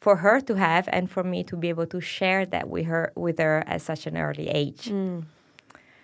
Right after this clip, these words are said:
Speaker 1: Um, yes, but, you know, two kids, two small kids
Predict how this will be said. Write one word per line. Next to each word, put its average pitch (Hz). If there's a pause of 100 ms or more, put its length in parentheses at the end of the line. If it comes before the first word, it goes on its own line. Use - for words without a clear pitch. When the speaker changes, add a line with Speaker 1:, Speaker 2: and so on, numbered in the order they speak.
(580)
Speaker 1:
Um, 180
yes, 226
but, 214
you 220
know, 262
two 269
kids, 240
two 277
small 240
kids 240